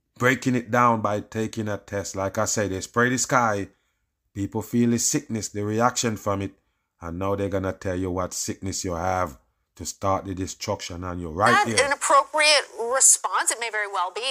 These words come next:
Speaker 2: And
Speaker 1: Mm-hmm.
Speaker 2: remind us how long those
Speaker 1: Mm-hmm.
Speaker 2: boosters actually
Speaker 1: Listen.
Speaker 2: last, if people are sort of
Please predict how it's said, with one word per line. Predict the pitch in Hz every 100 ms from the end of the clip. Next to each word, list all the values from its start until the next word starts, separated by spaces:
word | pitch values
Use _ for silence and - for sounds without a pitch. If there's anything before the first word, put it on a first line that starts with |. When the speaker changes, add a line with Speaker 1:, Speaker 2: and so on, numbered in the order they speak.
| -
Speaker 2:
And | 233 226
Speaker 1:
Mm-hmm. | - - 95
Speaker 2:
remind | 269 - 339 370
us | 339 - -
how | 370 330 233
long | 220 226 220
those | 208 190 220
Speaker 1:
Mm-hmm. | 233
Speaker 2:
boosters | 247 233 - 196 175
actually | - 170 - - 175 170
Speaker 1:
Listen. | 120
Speaker 2:
last, | 156 113 123
if | 170
people | 214 185
are | 180 180 175
sort | 208
of | 180